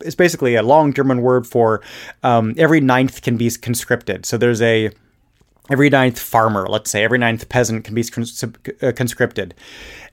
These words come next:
And not everybody that's fit for military service, but everybody that's fit for military service, every ninth of those. Okay, yeah.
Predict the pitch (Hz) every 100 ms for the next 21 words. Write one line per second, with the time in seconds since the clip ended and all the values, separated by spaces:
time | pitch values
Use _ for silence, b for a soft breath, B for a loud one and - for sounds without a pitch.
0 | - 143 131 123 123 - - 143 180 165
1 | - 165 185 175 160 151 - 160 151 156
2 | 165 160 151 - 185 202 - 131 - 143
3 | 156 151 123 117 - 156 131 123 117 113
4 | 110 - 196 147 135 - 143 113 107 113
5 | 117 - 110 101 92 - - - 101 98
6 | - 107